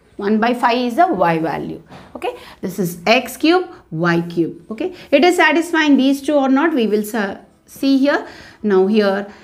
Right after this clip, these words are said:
in the, uh, R H S part of the formula, x cube minus y cube minus three X Y, like that. So x cube is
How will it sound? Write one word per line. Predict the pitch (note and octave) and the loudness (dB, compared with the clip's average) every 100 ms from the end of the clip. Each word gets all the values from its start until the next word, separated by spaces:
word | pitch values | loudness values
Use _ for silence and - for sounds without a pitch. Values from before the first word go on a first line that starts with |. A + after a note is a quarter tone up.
| - | -4
in | - E4 | 4 6
the, | F4 - - | 6 2 -4
uh, | G3+ F#3+ F3 - - _ - - _ _ - | -8 -6 -8 -12 -20 _ -20 -20 _ _ 0
R | G#3 A3+ | 4 4
H | B3 | 2
S | D#4 D4+ | -4 0
part | C#4+ C4+ | 2 2
of | C4+ A#3+ A#3 | 2 -2 0
the | D#4 D#4 D4+ - - | 0 0 -2 -10 -8
formula, | - G3 F3+ A3 C4+ F3+ A3 B3 | 0 2 2 0 0 0 0 0
x | C4+ - | 0 0
cube | - D#4+ | 0 2
minus | C4+ B3 B3+ C4+ | 2 2 0 0
y | C4 B3+ | 2 2
cube | B3+ C#4+ | 2 0
minus | B3+ B3 C#4 D#4 | 0 0 2 -2
three | D#4 C4+ C4 | -2 0 2
X | B3+ - | 2 -2
Y, | F#3 | -4
like | F3+ G3 | -2 -4
that. | D#3+ D3+ - | -6 -10 -14
So | - C#4 - - | -12 -12 -12 -4
x | A#3 B3 - | 0 0 0
cube | - D4 C#4 | 0 2 4
is | C4+ A3 | 2 2